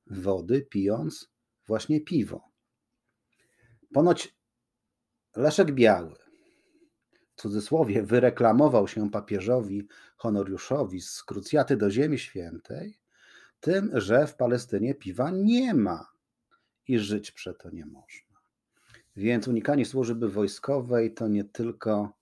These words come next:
polski problem czasów słusznie minionych.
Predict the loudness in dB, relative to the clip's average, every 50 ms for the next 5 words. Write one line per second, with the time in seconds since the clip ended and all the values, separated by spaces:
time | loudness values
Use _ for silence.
0 | _ _ _ _ _ _ _ _ _ _ -8 -8 -8 -6 -6 -8 -6 -2 -2 -2
1 | 0 0 -2 -4 -6 -6 -6 -8 -10 -10 -12 -14 -14 -16 -18 -18 -18 -14 -12 -12
2 | -10 -8 -8 -8 -8 -10 -12 -16 -20 _ _ _ _